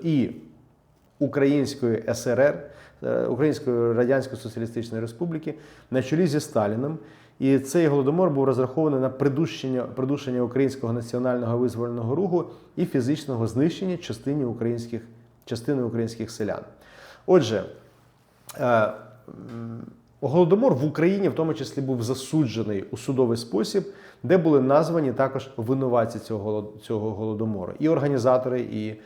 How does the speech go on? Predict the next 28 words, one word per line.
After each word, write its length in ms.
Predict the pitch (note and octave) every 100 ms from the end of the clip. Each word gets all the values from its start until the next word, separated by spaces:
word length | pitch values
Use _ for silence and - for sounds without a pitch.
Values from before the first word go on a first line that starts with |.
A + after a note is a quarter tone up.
| - - -
безпосередньо, 600 | A2+ - A#2 C3 A#2+ A#2
м, 240 | A2 G#2+ G#2+ G#2 G#2 G2+ - -
ключові 400 | - G3+ - F3+
відповідальні 600 | C3 A#2 A#2+ A#2+ B2+ A#2+
за 120 | G#2+ G#2
цю 140 | -
трагедію 400 | A2+ A2+ A#2 A2
українського 460 | G#2 G#2+ G#2 - G#2
народу. 280 | - - - - - - - -
Друзі, 200 | G#3+ F3+
от 100 | F3+
на 60 | F#3
що 180 | F#3 B3
хотілося 380 | F#3+ F#3 E3+
б 60 | D3+
звернути 420 | C3+ D#3 D3+ D3
увагу, 340 | C#3+ E3 B2+ A#2
що, 520 | - - C3+ C3+ C3 - - - _ _ _ -
м, 220 | B2+ C3+ B2 - - _ _ -
всі 280 | - A3
знають, 380 | G3+ C#3 D3 C#3+
що 120 | C#3+
організатор 640 | C3+ C3 C3 B2+ D3 D3 B2
Сталін, 460 | - - F3 D#3+ G#2 G2+ - - _ _ _ _ _ _ _ _
комуністичний 680 | - C#3 C#3+ C#3+ D3+ - C3
режим 280 | B2+ A2 D3+
Радянського 480 | B2 A#2+ A#2 - A2
Союзу. 480 | - A2+ G2 F2